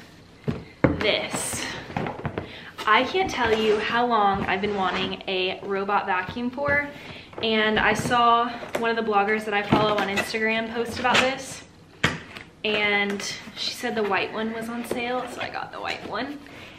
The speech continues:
And I got, like, literally a hundred and fifty dollars off, I think, because I had a coupon, then it was, like, almost a hundred dollars off. It was crazy, so yay.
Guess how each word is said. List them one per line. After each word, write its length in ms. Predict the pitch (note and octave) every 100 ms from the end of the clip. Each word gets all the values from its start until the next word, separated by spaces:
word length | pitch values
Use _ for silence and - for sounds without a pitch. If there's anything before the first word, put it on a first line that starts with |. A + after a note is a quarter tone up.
| - A3+
And 180 | A3+
I 40 | A3
got, 180 | A#3+ A#3+
like, 340 | C#4 - -
literally 500 | A#3 A3+ A3+ A#3 A3
a 40 |
hundred 320 | G#3+ A3 G3+ G3+
and 100 | G3+
fifty 260 | G3 A3
dollars 320 | F#3+ F3+ E3+ F#3
off, 280 | D#3+ - - -
I 80 |
think, 400 | - D3+ B2 - - -
because 320 | A3+ A3+ G#3
I 60 | G3+
had 340 | G3+ G3+ G3+
a 60 | G#3+
coupon, 600 | - C4 C4 B3+ B3 B3 - - - - A3
then 160 | A3
it 160 | G#3+ -
was, 180 | G#3+ G3+
like, 360 | F3+ F3+ - - - - - - - - - - - - -
almost 300 | A#3+ B3 B3
a 40 | B3
hundred 180 | A#3+ A#3
dollars 260 | A3 G#3+
off. 240 | G#3 G3 F#3+
It 80 |
was 220 | G3 - -
crazy, 340 | - G#3+ - -
so 300 | - A#3 - - - - - - - - - - - - - - - D#4 D#4+
yay. 720 | F4 E4+ E4+ E4+ F4 E4+